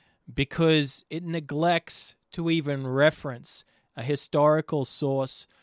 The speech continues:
from the same time period. Or even if you don't believe the Bible hi-, is a historical source, at least mention it.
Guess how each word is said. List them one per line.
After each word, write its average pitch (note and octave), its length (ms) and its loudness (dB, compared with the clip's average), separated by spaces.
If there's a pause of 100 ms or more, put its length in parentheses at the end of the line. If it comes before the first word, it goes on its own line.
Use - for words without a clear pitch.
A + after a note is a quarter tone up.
(200)
from D3+ 380 2
the C#3+ 80 -2
same C3+ 320 0
time B2+ 320 -6
period. A#2 480 -10 (880)
Or C3+ 200 0
even F3 280 4
if D3+ 180 0
you A#2+ 100 -2
don't C3+ 280 2
believe C#3+ 560 2
the B2+ 80 0
Bible B2+ 380 0
hi-, A2+ 80 -4
is C3 260 -6
a A#2+ 60 -4
historical C3 640 -4
source, C#3+ 600 -2 (680)
at A2+ 100 -6
least F3+ 180 2
mention B2+ 280 0
it. C#3+ 160 -6